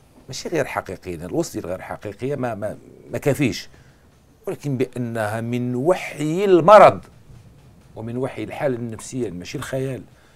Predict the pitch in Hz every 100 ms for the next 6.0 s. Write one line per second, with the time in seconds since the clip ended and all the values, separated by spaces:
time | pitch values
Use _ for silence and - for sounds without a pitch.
0 | - - - - - - - - - -
1 | - 170 185 185 175 - 185 160 302 196
2 | 185 214 185 190 190 175 - - 302 269
3 | 247 190 147 - 95 80 - 240 247 240
4 | 254 156 147 135 92 82 78 120 - -
5 | - - - - - 98 107 104 85